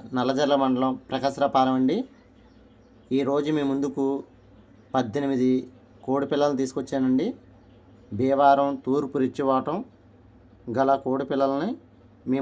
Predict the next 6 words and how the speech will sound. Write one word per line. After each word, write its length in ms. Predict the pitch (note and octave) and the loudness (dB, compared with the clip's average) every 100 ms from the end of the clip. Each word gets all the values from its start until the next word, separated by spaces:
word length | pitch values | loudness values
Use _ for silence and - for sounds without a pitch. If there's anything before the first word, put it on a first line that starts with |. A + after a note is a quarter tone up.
| C3 | 2
ముందుకు 260 | C3 C#3 C3+ | 0 0 -2
తీసుకొచ్చాము. 580 | B2+ C3+ A#2 C3 C3 A3+ - - - - - - - C3 | -4 -4 -6 -4 -4 -4 -8 -20 -20 -20 -20 -20 -6 -4
ఈ 40 | C3+ | -2
పద్దెనిమిది 380 | B2+ A2+ D3 C#3+ C#3+ | -2 -2 -2 -2 -2
కోడి 180 | C#3 C3+ | -2 0
పిల్లల్ని 360 | C3+ C3+ B2+ | 0 2 2